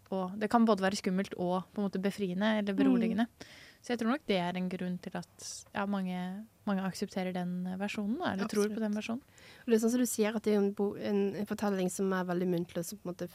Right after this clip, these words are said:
Speaker 2: fu-, fungerer veldig godt, og det er jo på en måte, ehm, det er mange gjentagelser i boken som, eller i denne, eh, historien her som gjør at den er litt lettere å huske, kanskje. For hver dag starter med,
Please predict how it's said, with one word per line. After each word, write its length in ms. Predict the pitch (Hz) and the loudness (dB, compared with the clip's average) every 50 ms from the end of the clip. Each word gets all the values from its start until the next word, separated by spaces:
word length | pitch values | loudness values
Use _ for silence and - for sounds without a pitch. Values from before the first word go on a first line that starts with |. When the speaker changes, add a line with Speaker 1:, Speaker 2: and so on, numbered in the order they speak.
| - - - | -14 -16 -10
Speaker 2:
fu-, 220 | - 190 - 196 | -10 -8 -8 -8
fungerer 420 | - - 196 190 190 185 180 180 175 | -4 -4 -2 -2 -2 -2 -2 -2 -4
veldig 160 | 175 185 190 | -4 -4 -4
godt, 160 | 185 - - - | -6 -6 -6 -4
og 60 | 208 | 0
det 60 | 202 | 0
er 60 | 196 | 0
jo 40 | 190 | 0
på 60 | - | 0
en 60 | 208 - | -2 -2
måte, 160 | - 202 190 185 - - - - - - - - - - - _ _ - | 0 0 0 0 0 -4 -20 -20 -20 -20 -20 -20 -20 -20 -20 _ _ -4
ehm, 520 | - 208 202 190 185 180 185 180 180 190 - _ _ _ - 262 | 0 2 4 6 6 6 6 4 2 0 -2 _ _ _ -2 4
det 100 | 226 208 | 6 8
er 80 | 214 | 10
mange 160 | 202 202 202 214 214 | 10 10 10 10 8
gjentagelser 720 | 190 196 196 - - 196 175 175 180 185 - 185 175 - | 8 6 4 4 2 0 2 2 0 -2 -2 -2 -2 0
i 80 | - 196 185 | 0 0 2
boken 340 | 185 180 180 180 - 175 - | 2 0 0 0 -2 -2 0
som, 180 | - 175 175 180 - | 2 2 2 2 0
eller 220 | - 185 170 - 190 | 0 -2 0 0 2
i 80 | 180 175 | 0 0
denne, 340 | 180 175 175 175 170 170 175 170 185 - - - - - - - - | 0 0 0 0 0 2 2 0 0 -2 -8 -20 -20 -20 -16 -10 -6
eh, 240 | - 98 92 98 - 196 | -6 -4 -4 -4 -4 -4
historien 460 | - 196 - - 202 190 185 180 185 | -4 -4 0 2 2 2 2 2 0
her 200 | 185 - 196 180 180 - | 0 0 0 0 0 0
som 140 | - 202 | 0 2
gjør 180 | 196 185 180 170 | 2 2 2 0
at 80 | 156 - | -2 -4
den 100 | 196 185 | -4 -4
er 40 | |
litt 160 | 190 190 - 185 | -4 -4 -4 -8
lettere 260 | - - - 202 190 | -8 -4 -4 -2 -2
å 80 | 208 | -2
huske, 460 | - 196 - - - - - - - - | -4 -6 -8 -8 -10 -10 -12 -12 -10 -6
kanskje. 400 | - 214 208 - - 240 254 - - - - - - - - - - - | -4 -2 -2 -2 0 -2 -2 -2 -4 -12 -20 -20 -20 -20 -20 -8 0 2
For 80 | 214 202 220 | 2 4 6
hver 220 | 214 202 196 202 | 6 4 4 4
dag 160 | 202 190 190 - | 2 2 0 0
starter 400 | - - 185 175 - - - 196 | 0 2 2 2 0 0 2 2
med, 320 | 190 196 190 185 180 185 | 4 4 4 2 0 0